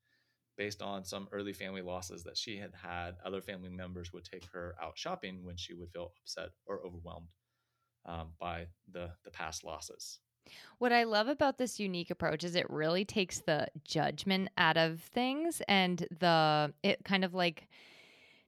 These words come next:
Speaker 2: takes the intensity of the situation down, and you're, you're looking at, like, "Okay, but where did this even come from?" Because it's not the person's fault, you know, like, nobody wants to have a bad relationship with money, and nobody wants to have that be the subject of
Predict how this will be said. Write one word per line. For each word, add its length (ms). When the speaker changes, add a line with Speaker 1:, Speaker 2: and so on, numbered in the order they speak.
Speaker 2:
takes 320
the 180
intensity 640
of 120
the 80
situation 600
down, 300
and 200
you're, 260
you're 280
looking 380
at, 100
like, 240
"Okay, 220
but 280
where 280
did 120
this 220
even 300
come 260
from?" 300
Because 500
it's 220
not 260
the 80
person's 540
fault, 440
you 140
know, 140
like, 240
nobody 240
wants 540
to 60
have 200
a 60
bad 220
relationship 680
with 160
money, 320
and 100
nobody 260
wants 340
to 60
have 220
that 220
be 120
the 120
subject 540
of 140